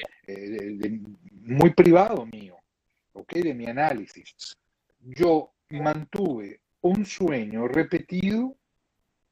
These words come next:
en mi segundo análisis, yo mantuve un sueño repetido a lo largo de los catorce años que duró ese análisis.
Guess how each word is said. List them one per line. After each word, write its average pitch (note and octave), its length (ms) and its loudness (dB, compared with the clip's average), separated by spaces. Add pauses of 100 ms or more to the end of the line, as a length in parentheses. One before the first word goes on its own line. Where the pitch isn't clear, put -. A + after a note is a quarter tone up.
(440)
en C3+ 100 -6
mi B2+ 100 -4
segundo F3 440 2
análisis, F#3 540 0
yo C3 140 -2
mantuve D#3 560 -2
un E3 160 -8
sueño C#3 340 -6
repetido C#3+ 680 -4
a C#3+ 40 0
lo B2+ 140 2
largo C#3+ 380 0
de F#3 60 2
los D3+ 120 -2
catorce D3 560 -6
años F3 260 -6
que - 120 -2
duró A#2+ 240 -6
ese G#2+ 160 -8
análisis. - 600 -16